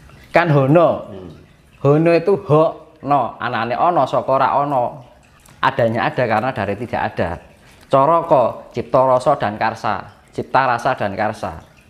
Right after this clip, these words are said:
Speaker 1: ya kan? Ibaratnya proton, neutron, elektron, Brahma, Wisnu, Siwa, ya kan ngono.
Speaker 2: Iya.
Speaker 1: Intelektual, spiritual, e-, emosional kan ngono. Jadi kan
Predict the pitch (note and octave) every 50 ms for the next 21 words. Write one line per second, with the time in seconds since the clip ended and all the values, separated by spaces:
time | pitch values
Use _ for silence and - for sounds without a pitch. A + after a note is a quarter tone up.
0 | _ _ - G2 F2 D#2+ D#2+ D2+ - - - - - - - - - - - -
1 | - - - - B2 C3 C#3+ C#3 C#3+ D3 D3 D3 D#3 D3+ F#3+ F#3 - E3 D3+ D3+
2 | - F3 F3 E3+ F3+ D#3+ D3+ D3+ D3+ E3 E3+ E3 F3 B2+ - - - - - -
3 | F#2 G2+ - - C3 C#3 C#3 B2+ A#2 A2 G#2+ - - - - _ _ _ - B2+
4 | A#2 A#2 C3+ C#3+ D3+ D#3 C#3+ C#3 C3 - - - D3 D3+ D#3 D3+ D3 - - A#2
5 | G#2 F#2+ G#2+ A2 G#2+ G#2 G2 - - - - - - - A2 G#2 G#2 A2 A2+ G#2+
6 | G2 F2+ F2 D#2+ D#2+ - - - - - - - F#2 - - - - - - -
7 | - C3+ B2 B2+ D3 C3+ C3+ C3 - F3+ F3+ E3 D3 C3+ C3+ C3+ C#3 D3 - -
8 | - _ _ _ - - - C#3+ C#3 C#3 C#3 E3 E3 D3+ C3 A#2+ A#2+ B2 A#2+ -
9 | - - - - - - - - - _ _ _ _ _ _ _ _ _ _ -
10 | - - - _ _ _ - G2 G2 G#2 G#2 G#2 G2+ - - G2+ A2+ A#2 A#2+ B2
11 | A#2 G#2+ G2 F#2 F#2+ G2+ A2+ C3 B2+ G#2 F2 E2 F2+ G#2 F2+ - - - - -
12 | _ - _ - - - - - - - - - - - - - - - - -
13 | - - - - - - - - B2 C3+ C#3 E3+ E3+ F#3+ G3 G3+